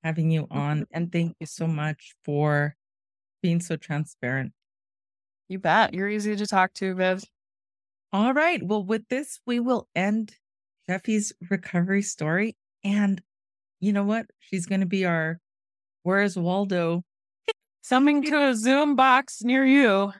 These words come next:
Speaker 1: Absolutely. I
Speaker 2: <laughs>
Speaker 1: love it. I love it. I love it. And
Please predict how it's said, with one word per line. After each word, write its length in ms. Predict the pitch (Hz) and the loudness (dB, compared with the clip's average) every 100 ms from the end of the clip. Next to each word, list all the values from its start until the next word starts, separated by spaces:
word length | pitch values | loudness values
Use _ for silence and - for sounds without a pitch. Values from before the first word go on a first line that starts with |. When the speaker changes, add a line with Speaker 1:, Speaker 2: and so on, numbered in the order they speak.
| - | -6
Speaker 1:
Absolutely. 1300 | 226 262 - - 233 294 247 247 302 - 320 302 - | -4 -2 -6 -2 2 4 4 4 0 -2 -4 -2 0
I 200 | 190 208 | 0 0
Speaker 2:
<laughs> 20 | |
Speaker 1:
love 380 | 202 196 202 220 | -2 0 0 2
it. 140 | 233 | 0
I 140 | - 190 | 0 0
love 220 | 202 196 | 2 2
it. 120 | 202 | 0
I 140 | - 185 | -4 -4
love 220 | 185 165 | -2 -2
it. 120 | - _ _ _ - | -4 _ _ _ -6
And 520 | 214 214 196 196 185 | -2 0 0 -4 -6